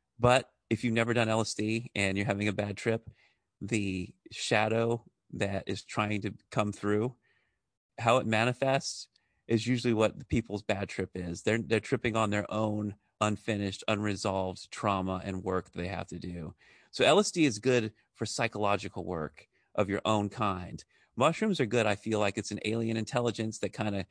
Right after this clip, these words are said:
shows you what it wants to show you. And sometimes it's not even about your own shit. And then M D M A is about, I've never done M D M A in a club setting or a group setting or even, like, a one-on-one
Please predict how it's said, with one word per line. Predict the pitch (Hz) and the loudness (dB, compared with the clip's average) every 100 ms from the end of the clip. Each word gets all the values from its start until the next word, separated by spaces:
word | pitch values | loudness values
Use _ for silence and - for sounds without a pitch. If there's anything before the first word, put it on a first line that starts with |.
| _ _ _ | _ _ _
shows | - 139 131 120 | 0 4 4 4
you | |
what | 117 110 | 2 2
it | |
wants | 104 107 - | 2 0 -2
to | 95 | -4
show | 101 92 | -2 0
you. | 90 78 - _ - - | -2 -6 -12 _ -20 -4
And | 107 | -2
sometimes | - 160 151 113 | 0 0 2 0
it's | 107 | 0
not | 123 113 | 2 2
even | 107 | 0
about | 95 92 104 95 - _ _ _ | 0 4 4 4 -2 _ _ _
your | 101 110 107 - | 0 2 4 4
own | 110 104 | 2 2
shit. | - 104 87 - _ _ _ _ _ | 0 -4 -4 -10 _ _ _ _ _
And | 104 113 | 0 2
then | 123 120 120 | 4 2 2
M | 156 147 | 2 4
D | 139 | 2
M | 131 | 4
A | 113 113 117 - | 2 2 -2 -2
is | 113 | 0
about, | 107 107 98 87 | 2 4 4 4
I've | 135 202 | 2 6
never | 262 247 | 6 6
done | 170 151 | 6 4
M | 135 131 | 4 2
D | 123 | 2
M | 113 110 | 2 2
A | 101 98 - - | 2 -2 -4 -2
in | 104 | -2
a | |
club | - - 107 | 0 2 2
setting | 95 104 98 98 - | 4 2 2 2 0
or | 101 101 95 - _ _ _ - | 0 2 0 -4 _ _ _ -4
a | 113 | -2
group | 98 113 120 - | 0 2 2 2
setting | 113 92 90 82 - _ _ _ _ | 0 0 -2 -8 -14 _ _ _ _
or | 107 110 120 | 2 4 4
even, | 165 160 | 4 2
like, | 143 - | 0 0
a | |
one-on-one | 101 120 113 104 104 104 | -2 2 2 2 2 0